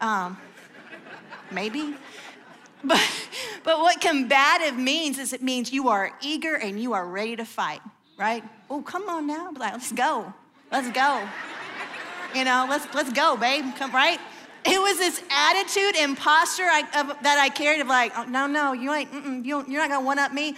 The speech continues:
I'm gonna one-up you," right? But here's the thing. I didn't see it. I didn't see it. I didn't know it. And I continually rationalized this combative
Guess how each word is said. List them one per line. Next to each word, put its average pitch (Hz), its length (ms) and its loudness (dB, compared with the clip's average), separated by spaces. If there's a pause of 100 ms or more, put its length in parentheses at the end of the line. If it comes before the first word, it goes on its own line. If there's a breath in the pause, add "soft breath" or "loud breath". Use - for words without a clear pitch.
(140 loud breath)
I'm 277 120 2
gonna 277 160 2
one-up 294 340 2
you," 285 140 0
right? 247 320 2 (380 loud breath)
But 339 100 2
here's 339 340 4
the 392 120 0
thing. 403 640 0 (380)
I 381 160 4
didn't 381 320 4
see - 240 0
it. 415 400 4 (1040)
I 370 180 2
didn't 359 280 2
see 370 380 0
it. 302 160 0
I 320 280 6
didn't 349 540 0
know 349 360 4
it. 247 160 0
And 285 120 0
I 311 140 4
continually 320 920 -2 (220 loud breath)
rationalized 240 1500 2 (240 loud breath)
this 339 200 0
combative 311 960 2